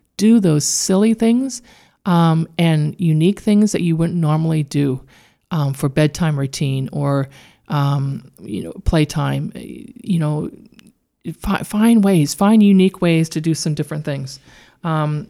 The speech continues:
use flashlights, use glow sticks. Um, just, yeah, make some memories, make some new, different memories at this time.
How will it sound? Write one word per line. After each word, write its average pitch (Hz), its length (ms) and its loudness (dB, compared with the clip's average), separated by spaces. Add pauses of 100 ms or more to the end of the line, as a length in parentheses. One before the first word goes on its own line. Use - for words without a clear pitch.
use 208 340 -2
flashlights, 147 720 -6
use 214 260 -2
glow 156 240 -2
sticks. - 500 -10 (460)
Um, 151 640 -6 (960)
just, 208 320 -6 (380)
yeah, 160 340 -4
make 196 200 -2
some 226 200 -2
memories, 165 520 0
make 202 280 0
some 190 320 0
new, 190 340 4
different 190 380 -2
memories 160 400 -2
at - 100 -10
this 151 140 -6
time. 151 320 -8